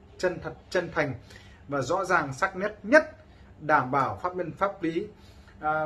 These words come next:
về thời gian bán hàng từ bảy giờ đến mười một giờ tối, tất cả ngày trong tuần, không nghỉ ngày nào, kể cả ngày lễ Tết. Với điều kiện bắt điện thoại trước, tránh tình trạng đến đột xuất quá thì em đi thẩm định và định giá đồ cổ xưa. Bắt điện thoại trước, em sẽ nghênh tiếp đón từ xa tại ngõ ba trăm chín mươi Đường Trinh,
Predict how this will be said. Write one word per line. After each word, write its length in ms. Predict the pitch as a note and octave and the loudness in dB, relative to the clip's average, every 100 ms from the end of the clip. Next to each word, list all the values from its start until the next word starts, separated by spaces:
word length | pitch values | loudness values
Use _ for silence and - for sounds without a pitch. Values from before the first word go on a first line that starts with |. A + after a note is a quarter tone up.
| C#3+ | 0
về 100 | E3 E3 | 0 0
thời 100 | E3+ | -2
gian 120 | F#3 | -2
bán 100 | G3+ | 0
hàng 220 | F#3+ D#3 | 0 0
từ 100 | D3+ | -2
bảy 160 | C#3+ A#2+ | 0 2
giờ 140 | C#3 | 2
đến 120 | C#3 F3+ | 0 0
mười 80 | |
một 160 | D#3+ C#3+ | -2 -2
giờ 120 | C3+ C#3 | -2 0
tối, 120 | C#3+ | -2
tất 60 | - | -2
cả 100 | E3+ | -4
ngày 120 | B2 | -4
trong 100 | C#3 | -4
tuần, 220 | D3+ C#3+ B2+ | -2 -2 -2
không 500 | - A3 G#3 G3 G3 | 2 2 2 -4 -6
nghỉ 140 | E3 G#2+ | -4 -4
ngày 120 | A2+ | 0
nào, 320 | C3+ B2+ - | 0 0 -2
kể 200 | E3 D3 | 2 4
cả 80 | D3 | 2
ngày 120 | D3+ | 0
lễ 140 | D#3+ F#3 | 0 0
Tết. 160 | G#3 A3 - - - - - | 0 -2 -6 -20 -20 -20 -2
Với 160 | C#3+ G3+ | 4 6
điều 140 | A3+ - | 6 6
kiện 200 | E3 C#3+ | 2 2
bắt 140 | G3+ | 0
điện 120 | F#3 | 0
thoại 180 | C#3+ C#3+ - | -4 -2 0
trước, 140 | A3+ - | -2 0
tránh 220 | D3 D#3+ | -2 -2
tình 240 | F#3+ D#3 C3+ | -2 -4 0
trạng 180 | D3 | -2
đến 100 | C3+ | 0
đột 60 | F3 | -4
xuất 180 | - G3 | -6 -4
quá 160 | D3 D3+ | -2 -2
thì 60 | D#3 | -2
em 120 | D#3 | -6
đi 120 | E3 D#3+ | -8 -6
thẩm 220 | A#2 A#2+ | -6 -2
định 160 | D#3+ - - - - - | -4 -4 -18 -20 -18 -6
và 100 | C#3+ | -2
định 180 | D#3 C3+ | -2 0
giá 180 | D3 | 0
đồ 200 | F3+ C#3+ B2 | 0 -2 -2
cổ 100 | A#2+ | 2
xưa. 280 | F#3+ F#3 - - - - | 6 6 4 -14 -20 -8
Bắt 120 | F#3 | -4
điện 120 | G3 D#3 | -2 -2
thoại 180 | D#3+ C#3 | -2 0
trước, 180 | G#3+ G#3 | 0 0
em 160 | E3+ E3+ | -2 -4
sẽ 120 | F3 | -6
nghênh 220 | F#3 F3 | -4 -4
tiếp 120 | A3 A3 | -4 -2
đón 180 | D3 - F3 | -2 -2 -4
từ 100 | C3 | -4
xa 320 | E3 D#3 D#3 | -2 -2 -2
tại 100 | D3 | -6
ngõ 100 | C3+ | -6
ba 140 | D#3+ D#3 | -4 -4
trăm 220 | D#3+ C#3+ | -4 -8
chín 160 | D#3+ F3+ | -8 -6
mươi 80 | |
Đường 160 | F3 C3+ | -4 -4
Trinh, 220 | E3 D3+ | -4 -4